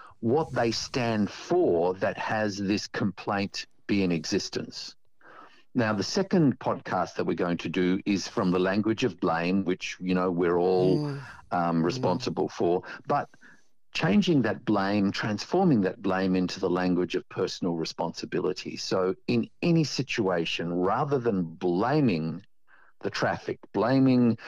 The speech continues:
Speaker 1: the person who rammed us from behind when we were sitting at the stop
Speaker 2: <laughs>
Speaker 1: sign,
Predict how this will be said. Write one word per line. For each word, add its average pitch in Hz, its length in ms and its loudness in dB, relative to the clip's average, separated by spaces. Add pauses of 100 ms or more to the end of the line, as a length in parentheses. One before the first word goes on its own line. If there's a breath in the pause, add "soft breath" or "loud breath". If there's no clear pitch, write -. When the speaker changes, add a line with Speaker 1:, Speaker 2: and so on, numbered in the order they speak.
(300 loud breath)
Speaker 1:
the 123 80 0
person 120 500 2
who 104 240 4
rammed 117 360 2
us 104 140 -2
from 110 520 4
behind 104 580 2
when 104 160 4
we 95 80 4
were 85 80 4
sitting 98 340 2
at - 100 -2
the 80 120 -4
stop - 320 -4
Speaker 2:
<laughs> - 220 -6
Speaker 1:
sign, 151 460 -2